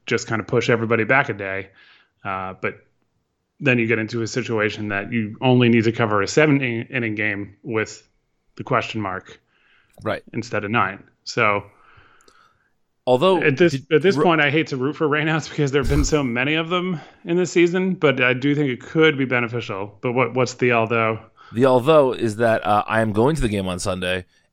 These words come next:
Speaker 2: and Rojas had said that maybe DeGrom would pitch an inning or two that day.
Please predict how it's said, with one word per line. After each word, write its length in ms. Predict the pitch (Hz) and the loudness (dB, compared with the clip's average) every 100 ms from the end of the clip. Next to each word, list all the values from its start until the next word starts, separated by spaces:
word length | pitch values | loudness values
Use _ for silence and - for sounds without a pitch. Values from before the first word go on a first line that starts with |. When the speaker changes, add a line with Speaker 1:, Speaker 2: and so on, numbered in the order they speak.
| 101 | -2
Speaker 2:
and 380 | 104 101 98 | 0 0 -2
Rojas 480 | 98 120 113 113 104 | 2 2 4 2 0
had 160 | 113 92 | -4 -6
said 260 | 113 104 95 | -2 -2 0
that 140 | 80 | -2
maybe 600 | 95 101 101 101 101 - - | 0 0 0 0 -2 -6 -10
DeGrom 300 | 87 104 101 | -8 -2 -2
would 160 | 98 92 | 0 -2
pitch 160 | - | -4
an 80 | - | -6
inning 240 | - 104 98 | -6 -2 -2
or 80 | |
two 160 | 90 95 | -4 -6
that 220 | 73 85 | -6 -6
day. 300 | - 50 92 | -8 -10 -14